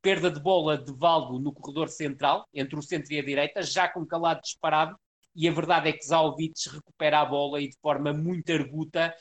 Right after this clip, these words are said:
ah, busca a desmarcação do Arthur, que tem, ah, ah, facilidade tremenda em deixar para trás Jamir, depois ainda consegue deixar para trás Valdo e Bermúdez, porque a última linha do Benfica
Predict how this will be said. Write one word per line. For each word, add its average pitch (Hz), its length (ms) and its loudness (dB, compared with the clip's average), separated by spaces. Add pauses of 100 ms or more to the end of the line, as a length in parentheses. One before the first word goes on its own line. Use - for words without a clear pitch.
(200)
ah, 147 120 2
busca 160 440 0
a 147 40 4
desmarcação 139 720 -2
do 127 200 -4
Arthur, 127 280 -6
que - 220 -18
tem, 135 380 -4
ah, 110 400 -2
ah, 107 400 -8 (460)
facilidade 156 800 2
tremenda 143 600 -2 (220)
em 151 140 -2
deixar 147 420 0
para 139 160 0
trás 139 440 2
Jamir, 151 540 0 (240)
depois 156 440 2
ainda 190 300 4
consegue 175 520 0
deixar 170 440 2
para 156 180 -2
trás 151 440 2 (180)
Valdo 156 380 4
e 156 60 -4
Bermúdez, 156 680 -2
porque - 220 -12
a 139 40 -2
última 151 360 -2
linha 151 280 -4
do 127 80 -14
Benfica 135 580 -6